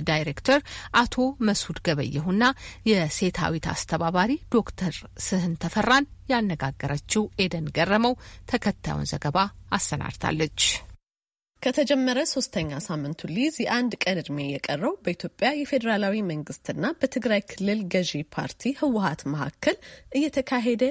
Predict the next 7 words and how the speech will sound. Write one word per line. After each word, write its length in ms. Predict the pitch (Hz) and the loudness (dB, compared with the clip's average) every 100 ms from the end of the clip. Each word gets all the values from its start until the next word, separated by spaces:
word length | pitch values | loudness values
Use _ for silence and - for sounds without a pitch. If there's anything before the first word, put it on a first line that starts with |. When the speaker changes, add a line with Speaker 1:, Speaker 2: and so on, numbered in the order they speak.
| 330 | 2
Speaker 2:
ያለው 380 | 233 180 147 139 | 2 2 0 -2
ግጭት 380 | 175 - 247 - - - - | -6 -2 -2 -2 -12 -20 -4
በማህበረሰብ 720 | 160 160 180 185 220 - 294 | -2 0 0 2 0 0 0
ሰላምና 520 | - 247 165 143 143 202 311 | 0 0 0 0 0 -2 -2
ሁለንተናዊ 800 | - 311 277 220 - 151 147 151 | 0 2 2 0 -2 -2 0 0
ደህንነት 520 | 180 170 139 139 - | -2 0 -2 -4 -4
ላይ 160 | 202 | -2